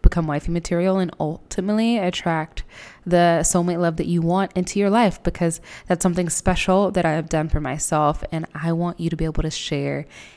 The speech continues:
in that dream with me for, in your own way, so that you can have that in your life. So thank you. I love you. I would be nothing in terms of what I do, um,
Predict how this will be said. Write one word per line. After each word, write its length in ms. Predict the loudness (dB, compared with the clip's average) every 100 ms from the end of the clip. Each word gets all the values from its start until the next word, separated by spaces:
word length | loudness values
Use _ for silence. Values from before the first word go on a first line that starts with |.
| _ -6
in 200 | -2 0
that 220 | -2 -4
dream 360 | -4 -4 -4 -6
with 340 | -6 -6 -6 -6
me 340 | -8 -10 -12 -16 -6
for, 340 | -4 -2 -4 -4
in 100 | -2
your 140 | 0
own 200 | 0 0
way, 360 | 0 -2 -6 -12 -16
so 160 | -10
that 120 | -6 -4
you 120 | -4
can 160 | -6
have 160 | -6 -6
that 180 | -6 -6
in 160 | -8 -10
your 160 | -8
life. 260 | -6 -8 -10
So 280 | -2 0 0 -4 -16 -16 -8
thank 320 | 2 4 4 2
you. 300 | 2 2 0
I 60 | -2
love 340 | 0 2 2
you. 280 | 2 2 2
I 140 | 0 0
would 420 | 0 2 0 0
be 440 | 0 2 0 -2 -10 _ -16
nothing 760 | -8 -2 -2 -2 0 0 -2 -4
in 160 | -6 -6
terms 440 | -4 -4 -4 2
of 300 | 6 6 4 -2 -12 -10 0
what 220 | 4 4
I 100 | 4
do, 560 | 2 2 2 2 0 -4 -10 -20 -20 _ -8
um, 520 | -4 -2 -4 -8 -12